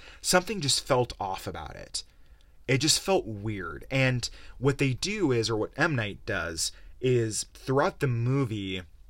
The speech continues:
to remind the audience about Bruce Willis's Unbreakable character as well as his son, he splices in scenes and, or sequences from Unbreakable to kind of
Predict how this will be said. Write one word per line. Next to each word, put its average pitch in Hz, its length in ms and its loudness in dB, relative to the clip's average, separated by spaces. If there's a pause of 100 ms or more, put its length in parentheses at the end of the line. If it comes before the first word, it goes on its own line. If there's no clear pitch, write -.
(640)
to 143 180 4
remind 123 480 2
the 117 240 -4
audience 117 560 0
about 104 360 -4
Bruce 107 260 -4
Willis's 110 300 0
Unbreakable 101 600 -4
character 110 380 -4
as 95 120 -6
well 95 200 -6
as 104 100 -4
his 85 140 -4
son, 104 440 0 (640)
he 139 560 2
splices 143 800 0
in 113 480 -4 (560)
scenes 135 720 0 (120)
and, 98 460 -6 (360)
or 123 80 0
sequences 120 580 -2
from 107 200 -4
Unbreakable 110 720 -2 (420)
to 143 100 2
kind 139 200 2
of 123 100 0